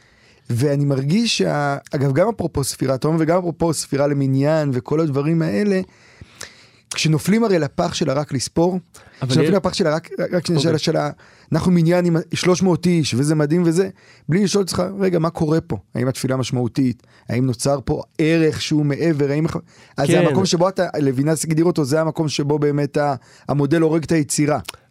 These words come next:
Speaker 2: אני איתך. ועדיין, אם יהיו תשעה אנשים, יהיו דברים שלא תוכל לעשות במניין, ואם יהיו עשרה אנשים, יהיו דברים, ה-, האדם האחד הזה, אני, אפילו ב-, ב-, במובן כמעט, אה, אה, אקזיסטנציאליסטי, יש לו משמעות מאוד, מאוד גדולה.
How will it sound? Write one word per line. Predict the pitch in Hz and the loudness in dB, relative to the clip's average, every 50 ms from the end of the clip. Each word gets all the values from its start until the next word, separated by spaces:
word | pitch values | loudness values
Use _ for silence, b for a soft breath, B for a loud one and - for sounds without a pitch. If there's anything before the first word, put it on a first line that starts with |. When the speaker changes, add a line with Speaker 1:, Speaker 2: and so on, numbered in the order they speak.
| _ _ _ _ _ _ _ _ _ - | _ _ _ _ _ _ _ _ _ -6
Speaker 2:
אני | - 131 131 | -2 -2 -2
איתך. | 139 123 - - 143 123 110 - _ _ _ b b b b b b b - - - | -2 -2 -2 -4 -4 -4 -6 -10 _ _ _ b b b b b b b -16 -12 -6
ועדיין, | 110 123 123 120 117 143 170 180 170 151 147 156 160 151 160 - _ _ _ _ _ _ _ _ _ - | -2 -2 0 0 0 0 0 0 0 0 -2 -4 -6 -8 -12 -18 _ _ _ _ _ _ _ _ _ 0
אם | 131 131 | 0 2
יהיו | 139 156 156 156 | 2 0 0 -2
תשעה | - 127 - - - 151 156 | -4 -6 -4 -2 0 0 0
אנשים, | 143 127 113 - - 120 127 131 127 | 0 0 -2 -2 -2 -2 -2 -2 -2
יהיו | - 131 143 143 | -2 0 0 0
דברים | 123 120 135 131 143 123 | 0 -2 -2 -2 -2 -2
שלא | - - 131 147 | -2 -2 -2 -2
תוכל | 143 - 123 - 139 127 | -2 -4 -4 -4 -2 -2
לעשות | 123 113 107 - - 120 110 | -2 -4 -4 -4 -4 -4 -2
במניין, | 107 110 110 110 110 110 110 113 113 127 143 165 - _ _ _ _ _ _ _ | -2 -2 0 0 0 0 0 -2 -2 -4 -6 -8 -12 _ _ _ _ _ _ _
ואם | - 127 139 | -2 0 0
יהיו | 147 156 175 | 2 2 0
עשרה | 170 - - 185 190 | 0 0 0 0 0
אנשים, | 208 202 180 - 185 170 160 | 0 0 -2 -2 0 2 2
יהיו | 170 175 156 | 2 2 2
דברים, | 147 170 175 - - | 2 0 0 0 -2
ה-, | 135 - - 139 | -4 -2 -2 -2
האדם | 139 135 135 127 170 190 202 | -2 -2 -2 -2 -2 0 0
האחד | 196 165 139 120 - 160 180 185 | 0 0 -2 -2 -2 -2 -2 0
הזה, | 180 175 127 113 110 107 113 131 139 - _ _ - | 0 -2 -2 -2 -2 -4 -4 -6 -10 -16 _ _ -8
אני, | 120 120 - | -6 -6 -6
אפילו | 117 - - 165 170 151 | -4 -4 -2 -2 0 -2
ב-, | 131 131 | -2 -4
ב-, | 113 101 120 123 117 - - 120 | -4 -2 -2 -2 -2 -4 -4 -4
במובן | 123 120 120 117 117 151 165 156 | -2 -2 0 0 0 -2 -2 -2
כמעט, | - 143 135 143 156 151 - 156 | -2 0 0 0 0 -2 -2 -2
אה, | 147 135 131 127 123 123 - - | 0 0 0 0 0 0 -2 -2
אה, | - 113 117 113 113 107 | -2 -2 0 0 0 -2
אקזיסטנציאליסטי, | 107 - - 120 - - 123 117 120 143 190 185 - - - 120 123 139 b b b b b b b b b b b - | -2 -4 -4 -6 -4 -2 -2 0 0 0 -2 -2 -6 -8 -6 -6 -6 -6 b b b b b b b b b b b -2
יש | 139 160 156 196 | -2 0 0 -2
לו | 185 | -2
משמעות | 170 139 - - 143 156 180 190 - - | -2 -2 -2 0 0 2 0 0 0 0
מאוד, | 147 143 160 185 185 170 | 0 2 2 2 2 2
מאוד | 175 165 170 160 156 | 2 0 0 0 -2
גדולה. | 139 123 135 135 139 151 135 | -2 -2 -2 -2 -2 -2 -4